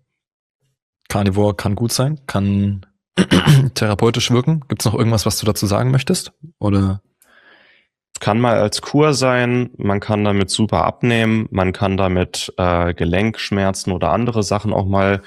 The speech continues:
Speaker 2: deutlich reduzieren. Für mich ist es in erster Linie mal eine hypoallergene Ernährung, ähm, und, äh, eine Stoffwechselkur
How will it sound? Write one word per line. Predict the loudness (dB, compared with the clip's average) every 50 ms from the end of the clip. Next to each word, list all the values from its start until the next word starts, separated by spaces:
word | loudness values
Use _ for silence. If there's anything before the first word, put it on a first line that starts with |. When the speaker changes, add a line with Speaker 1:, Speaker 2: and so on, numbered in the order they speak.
| -12 -20 -20 -20 _ _
Speaker 2:
deutlich | 0 0 0 0 0 -4 -4 -2 -2
reduzieren. | 0 0 0 -2 -4 -2 0 2 2 2 2 0 0
Für | 0 0
mich | 2 2 2 0
ist | 0 -2 -2
es | -2 -2
in | -2
erster | -2 -2 -2 -2 -2 -2
Linie | 0 2 2 2 2
mal | 2 2 0
eine | 0 0 -2
hypoallergene | -2 -2 -2 -4 -2 -2 0 0 0 0 0 0 0 -2
Ernährung, | -2 -2 -2 0 0 0 2 2 2 0 0 -4 _ -20 -20 -20 -20 -20 -20 -20 -20 -20 _ _ _ _ _ -2
ähm, | 0 2 2 2 2 2 2 2 2 2 0 0 -2 -4 -8 _ _ _ _ _ _ _ _ _ _ _ _ _ _ _
und, | -2 0 2 2 2 0 0 0 -2 -4 -6 -10 -10 -6 -2
äh, | 0
eine | 0 2 2 0 0 -2
Stoffwechselkur | -2 -2 -2 -2 -2 0 -2 -4 -4 -4 -8 -8 -6 -4 -2 -2 -2 -2 -6